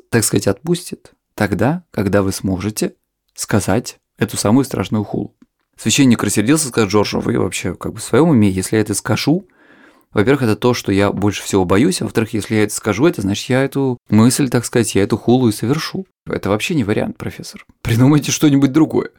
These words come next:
Джордж сказал: "Хорошо, тогда напишите ее". Священник сказал, что он вообще выжил из ума, потому что если он ее напишет, это будет еще хуже, чем если он ее скажет.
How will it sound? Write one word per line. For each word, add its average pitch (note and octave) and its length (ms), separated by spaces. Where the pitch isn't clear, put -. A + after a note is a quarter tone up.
Джордж G2 220
сказал: G#2 200
"Хорошо, C3+ 360
тогда E2+ 240
напишите - 560
ее". - 220
Священник C3 320
сказал, A2 180
что G#2+ 220
он G2+ 100
вообще G2+ 400
выжил G2 380
из G#2+ 240
ума, A2 280
потому A2 340
что - 140
если G#2+ 160
он G2 120
ее G2+ 80
напишет, A#2+ 460
это G2+ 100
будет B2 160
еще D#3+ 180
хуже, A#2 380
чем - 180
если G2+ 240
он G#2 120
ее B2 100
скажет. - 560